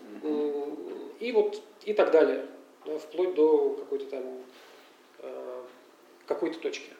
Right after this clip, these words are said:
Speaker 2: произвольно установленной. Вот. <clears throat> Поэтому, как бы, пример можно вот с Аристотелем до такой степени, э, продолжить. Это будет прям совсем катури-, карикатурное, э, изображение философии, но отчасти справедливое, потому что тогда философы это делали.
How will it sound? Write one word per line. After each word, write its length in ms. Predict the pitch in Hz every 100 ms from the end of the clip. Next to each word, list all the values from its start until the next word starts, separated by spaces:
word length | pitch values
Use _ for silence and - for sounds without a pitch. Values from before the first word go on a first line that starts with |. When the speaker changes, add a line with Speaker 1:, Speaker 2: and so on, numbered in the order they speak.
| - -
Speaker 2:
произвольно 400 | 143 127 131 123
установленной. 360 | 123 147 135 - - - - - - - - - - -
Вот. 400 | 151 165 - - -
<clears throat> 1400 | - 208 185 151 - - - - - - - - - -
Поэтому, 680 | 151 170 180 180 160 143 - -
как 100 | -
бы, 80 | - - -
пример 320 | 175 180 170
можно 300 | 165 156 156
вот 380 | 143 139 - - - - - - -
с 120 | -
Аристотелем 540 | 147 175 170 143 135
до 80 | 139
такой 220 | 165 151
степени, 320 | - 131 - - - - -
э, 360 | 123 123 123 123 -
продолжить. 400 | 131 123 120 131
Это 100 | 151
будет 160 | 143 143
прям 160 | 135
совсем 300 | 135 - 156 -
катури-, 260 | - -
карикатурное, 600 | - 175 175 175 269 240
э, 540 | 170 156 - 151 151 151
изображение 500 | 151 165 156 143 135
философии, 560 | 147 147 160 - 143 139
но 200 | 180 214
отчасти 360 | - 175 -
справедливое, 560 | - - 220 151 127 -
потому 280 | - - 143
что 100 | -
тогда 200 | 139 147
философы 400 | 165 147 - 160
это 140 | -
делали. 220 | 160 131